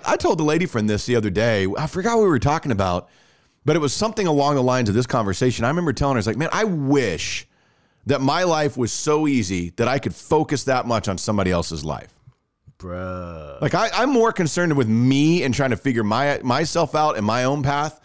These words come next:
Speaker 1: That, like, whatever other people got going on, that's your deal, man. You know, like,
Speaker 2: Yeah.
Speaker 1: like, I've, I care about a couple of people in my life and I pay attention to what they got. I, why in the world I care about some random stranger or whatever they're doing? I, I just, I, I'm sorry. I just don't have time. I don't, I don't,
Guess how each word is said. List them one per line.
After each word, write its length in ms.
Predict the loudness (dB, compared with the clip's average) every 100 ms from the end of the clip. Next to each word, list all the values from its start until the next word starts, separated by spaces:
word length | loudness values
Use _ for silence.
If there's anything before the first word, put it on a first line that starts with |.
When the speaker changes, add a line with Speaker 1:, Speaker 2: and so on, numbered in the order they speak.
| _ _ _
Speaker 1:
That, 240 | 0 0 0
like, 160 | -2
whatever 360 | 0 2 2 2
other 120 | 2
people 260 | 0 0 2
got 220 | 2 0
going 220 | 0 0
on, 160 | 0 0
that's 200 | -2 -2
your 160 | -2 -2
deal, 240 | -4 -10
man. 280 | -12 -12 -14 -16 _ _ _ _ -2
You 80 |
know, 160 | 2 4
like, 200 | 2 2
Speaker 2:
Yeah. 40 |
Speaker 1:
like, 220 | 0 0 0
I've, 200 | -2 -2
I 140 | -2 0
care 220 | 0 0
about 200 | 2 0
a 20 | 0
couple 220 | -2 0
of 80 | 0
people 180 | 0
in 80 | 2
my 80 | 2
life 280 | 2 2 0
and 80 | -2
I 40 |
pay 160 | 0 0
attention 320 | 0 -4 -2
to 40 |
what 100 | 0
they 160 | 0 0
got. 280 | 2 0 0
I, 140 | -4 -6 -18 -20 _
why 300 | -2 0 2
in 120 | 2
the 100 | 2
world 540 | 2 2 2 4 2 0
I 120 | -2
care 260 | 0 2
about 260 | 2 2 0
some 220 | -2 -2
random 380 | 0 2 2 0
stranger 480 | -2 -2 -2 0 0
or 40 |
whatever 300 | 2 2 2
they're 140 | 2 2
doing? 340 | 2 2 0 -2
I, 160 | -2
I 140 | -2 -2
just, 260 | -2 -4 -2
I, 180 | -4 -4 -6
I'm 120 | -6
sorry. 320 | -2 0 0 0
I 40 |
just 160 | -2 -2
don't 120 | -2
have 120 | 0
time. 320 | -2 -2 -4 -6
I 100 | -4
don't, 180 | -2
I 80 | 0
don't, 260 | 0 -2